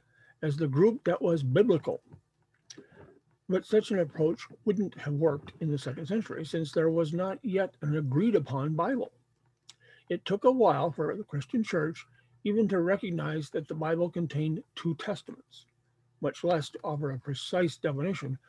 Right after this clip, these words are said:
of which books should be included. Although most of the biblical writings were already circulating among the churches, the process of delineating a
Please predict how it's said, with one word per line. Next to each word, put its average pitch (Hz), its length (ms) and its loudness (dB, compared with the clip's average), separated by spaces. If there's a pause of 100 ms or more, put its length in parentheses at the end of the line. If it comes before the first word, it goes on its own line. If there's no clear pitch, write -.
(180)
of 139 100 -2
which 139 400 4
books - 380 -2 (120)
should 143 240 -4
be 143 80 -2
included. 143 380 -2 (1300)
Although 170 300 6
most 160 460 6
of 185 100 2
the 180 60 0
biblical 175 360 0
writings 143 480 -2
were 151 200 -2
already 185 640 0
circulating 147 600 -4
among 147 180 -2
the 175 120 -4
churches, - 520 -4 (580)
the 147 80 -18
process 185 580 -2
of 151 180 -6
delineating 180 680 2 (120)
a 127 40 -16